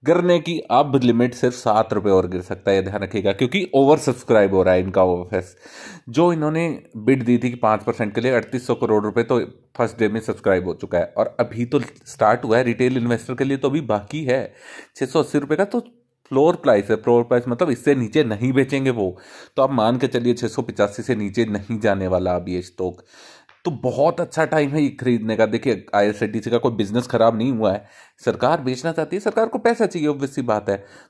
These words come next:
तो दिक्कत, कोई दिक्कत है ही नहीं। कल रिटेल इन्वेस्टर को कल मौका मिलेगा, आप सबको पता है, कल रिटेल इन्वेस्टर अगर आप हैं तो इन-, कल मौका मिलेगा। मैं कल माल उठा रहा हूँ, मैं आपके बारे में नहीं जानता,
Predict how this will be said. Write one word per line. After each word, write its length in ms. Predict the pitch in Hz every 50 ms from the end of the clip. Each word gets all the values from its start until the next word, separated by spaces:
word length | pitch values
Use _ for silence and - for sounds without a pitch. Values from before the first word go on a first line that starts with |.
| _ -
तो 60 | 120
दिक्कत, 420 | 117 113 123 120 - - 147 - -
कोई 140 | - 120 123
दिक्कत 340 | 120 113 95 - - 117 -
है 120 | 113 107 101
ही 80 | 101
नहीं। 140 | 98 98 92
कल 260 | 92 117 104 107 104 104 -
रिटेल 460 | 110 110 101 110 110 95 113 107 110 113
इन्वेस्टर 340 | 107 104 101 98 - -
को 100 | 113 123
कल 220 | 120 - 107 98 98
मौका 260 | 98 95 - 113 101
मिलेगा, 320 | 98 98 101 113 113 123
आप 120 | 123 120 -
सबको 280 | - 120 - - 120
पता 180 | 107 101 95 95
है, 60 | 92
कल 160 | - 101 95
रिटेल 420 | 98 98 95 92 - 104 104 104 104
इन्वेस्टर 380 | 101 98 101 101 98 - 104
अगर 180 | 98 95 101 95
आप 180 | 98 101 101 -
हैं 120 | 101 117 120
तो 100 | 151 147
इन-, 140 | 113 101 - - 95 - -
कल 120 | 117 113
मौका 240 | 110 101 98 104 101
मिलेगा। 320 | 98 95 98 117 107 107 - - - - - - - - -
मैं 220 | 107 110 131 160
कल 180 | 156 170 160 160
माल 260 | 151 139 131 131 135
उठा 180 | 123 117 123 120
रहा 100 | 120 143
हूँ, 80 | 135
मैं 80 | 113 113
आपके 220 | 107 107 - 131
बारे 180 | 127 120 113 123
में 100 | 123 117
नहीं 200 | 107 113 131 135
जानता, 480 | 113 113 110 101 104 104 120 127 127